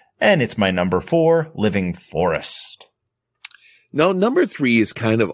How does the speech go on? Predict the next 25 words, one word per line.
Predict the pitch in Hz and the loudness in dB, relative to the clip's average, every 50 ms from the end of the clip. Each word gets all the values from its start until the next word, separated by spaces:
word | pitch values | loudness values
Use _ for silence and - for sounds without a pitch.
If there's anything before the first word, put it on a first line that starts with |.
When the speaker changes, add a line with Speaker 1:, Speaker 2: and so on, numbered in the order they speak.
| - | -4
Speaker 2:
odd | - 85 87 90 85 73 | -2 0 0 0 0 0
for | - - 87 | -4 -8 -8
me | 85 80 80 76 82 | -6 -6 -4 -6 -4
because | 92 117 107 - 120 120 123 127 127 120 113 | -4 -4 -4 -2 0 2 4 4 2 2 0
my | 120 139 175 240 | 0 0 0 0
number | 269 262 262 214 226 | 0 0 2 2 2
three | 202 - - 127 127 123 131 127 82 | 0 0 -2 0 0 2 2 0 0
is | 80 104 107 101 98 - - 117 95 | 0 0 0 0 -4 -6 -10 -10 -4
God | - 107 101 101 98 95 87 | 0 2 2 4 2 0 -2
Tier. | - - 90 78 65 - - - - - - - - - - - - - | -8 -8 -8 -6 -6 -8 -10 -12 -14 -20 -20 -20 -20 -20 -20 -20 -18 -12
Speaker 1:
Ah, | - - 294 262 - | -8 -6 -4 -2 0
Speaker 2:
And | 120 127 131 135 135 131 135 139 - - | 0 2 2 4 4 4 4 2 0 -2
Speaker 1:
yeah. | - 120 113 - - - | -8 -12 -12 -12 -8 -2
Speaker 2:
that | 113 143 165 226 277 | 0 2 2 2 2
one | 269 277 247 | 2 2 2
at | 220 196 - | 2 2 0
the | 196 | -2
time, | 175 - 123 117 110 113 113 113 113 - | -2 0 0 2 4 4 2 2 0 -2
I | - 143 165 208 | -2 0 0 0
wasn't | 226 214 226 233 226 208 233 196 | 2 2 2 2 2 0 0 0
all | 180 165 156 | 0 0 2
that | 160 165 170 | 2 0 0
thrilled | - - - 190 220 233 170 | -2 0 0 2 2 2 2
about | 117 - - - - | 0 -2 -6 -10 -12
it. | - - | -16 -20